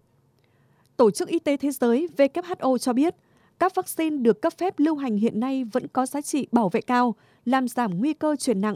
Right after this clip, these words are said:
đối với tất cả các biến thể virus sars cov hai, bao gồm cả biến thể phụ B A chấm năm.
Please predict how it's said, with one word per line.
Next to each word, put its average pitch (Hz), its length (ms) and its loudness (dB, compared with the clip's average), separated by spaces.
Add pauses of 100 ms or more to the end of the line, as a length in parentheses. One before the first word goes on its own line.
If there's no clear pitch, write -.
(140)
đối 220 240 4
với 220 200 2
tất - 220 -8
cả 220 200 -2
các - 140 -4
biến 240 160 0
thể 247 240 -2
virus 262 440 2
sars - 320 -2
cov 262 160 0 (100)
hai, 247 260 0 (540)
bao 277 200 0
gồm 240 240 2
cả 220 160 -2
biến 202 240 4
thể 294 180 -2
phụ 220 300 2
B 214 80 2
A 269 180 2
chấm 247 200 -2
năm. 254 220 2